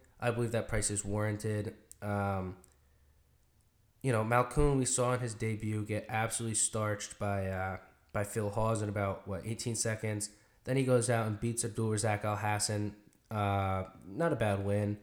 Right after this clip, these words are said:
but the way he did it is not gonna work against Brendan Allen, who has great jiu-jitsu. Then he beat A J Dobson,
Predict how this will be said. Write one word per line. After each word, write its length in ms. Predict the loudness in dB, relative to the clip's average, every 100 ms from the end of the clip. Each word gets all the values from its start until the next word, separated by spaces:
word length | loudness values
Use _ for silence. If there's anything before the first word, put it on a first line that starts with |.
| -12 _ _ _
but 80 | -4
the 80 | 0
way 100 | 2
he 140 | 2
did 180 | 2 2
it 160 | 2 0
is 220 | -4 -2
not 180 | -2 -2
gonna 140 | -2
work 260 | 0 -2 -2
against 560 | -8 -6 -4 -4 -6 -12 -4
Brendan 260 | -2 2
Allen, 200 | 2 0
who 60 | -2
has 120 | -2
great 160 | -4 -6
jiu-jitsu. 580 | -2 -2 0 0 0 -2 -10 _ _
Then 100 | -2
he 60 | 2
beat 200 | 2 2
A 80 | 2
J 140 | 2
Dobson, 640 | 4 2 2 0 0 -2